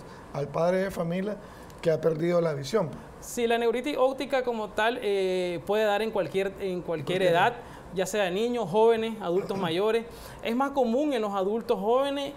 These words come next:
Speaker 2: y principalmente en el sexo femenino, una relación de tres a uno en comparación con el sexo masculino. Pero a los niños también les puede dar. Generalmente cuando se trata de los niños, esta es de característica bilateral. Eh, la principal manera o los principales que están en contacto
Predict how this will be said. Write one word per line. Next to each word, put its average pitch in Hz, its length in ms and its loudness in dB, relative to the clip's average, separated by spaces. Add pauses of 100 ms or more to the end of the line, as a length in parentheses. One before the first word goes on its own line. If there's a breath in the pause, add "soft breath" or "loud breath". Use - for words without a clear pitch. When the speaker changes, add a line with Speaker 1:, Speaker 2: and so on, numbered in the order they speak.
Speaker 2:
y 220 340 -2
principalmente 202 580 -4
en 208 60 -2
el 196 100 -4
sexo 196 280 -6
femenino, 180 640 -4 (300 loud breath)
una 208 200 -2
relación 214 480 0
de 185 120 0
tres 214 240 -2
a 185 100 -2
uno 208 260 0
en 180 40 -6
comparación 170 580 -4
con 185 160 -4
el 170 100 -4
sexo 170 280 -6
masculino. 180 580 -4 (460 loud breath)
Pero 247 220 6
a 285 60 6
los 277 120 4
niños 247 280 2
también 202 280 -2
les 196 100 -4
puede 196 260 2
dar. 165 200 2
Generalmente 202 600 0
cuando 220 240 2
se 208 140 -4
trata 196 240 0
de 226 120 2
los 226 120 0
niños, 240 420 -2 (100)
esta 185 220 -4
es 208 40 -2
de 202 100 -4
característica 190 680 -4
bilateral. 175 720 0 (600 loud breath)
Eh, 214 800 4
la 226 160 2
principal 240 640 2
manera 269 760 2
o 220 160 2
los 214 100 -4
principales 214 600 -2
que 247 80 -2
están 240 180 -2
en 240 60 -4
contacto 240 560 -2